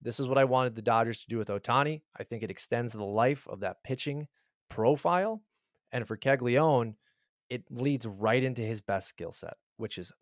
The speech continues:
throwing hard, leaning on that slider,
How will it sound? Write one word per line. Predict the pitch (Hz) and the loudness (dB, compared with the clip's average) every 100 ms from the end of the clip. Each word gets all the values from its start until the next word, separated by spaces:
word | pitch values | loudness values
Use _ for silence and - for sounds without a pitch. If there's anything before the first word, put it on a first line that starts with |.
| _ | _
throwing | - 107 127 131 127 | -4 4 4 4 0
hard, | 104 104 101 92 - 107 | 0 2 2 -2 -10 -12
leaning | 101 113 147 151 131 | -8 -4 0 0 0
on | 117 | -2
that | 113 101 | -2 -4
slider, | - 101 95 95 95 92 | -6 -2 0 0 -2 -6